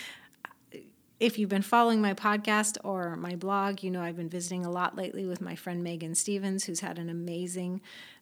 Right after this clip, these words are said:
um, recovery from autoimmune diseases and other things. And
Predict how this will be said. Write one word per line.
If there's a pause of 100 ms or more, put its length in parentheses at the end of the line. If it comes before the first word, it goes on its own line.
um, (400)
recovery
from
autoimmune
diseases
and
other
things. (120)
And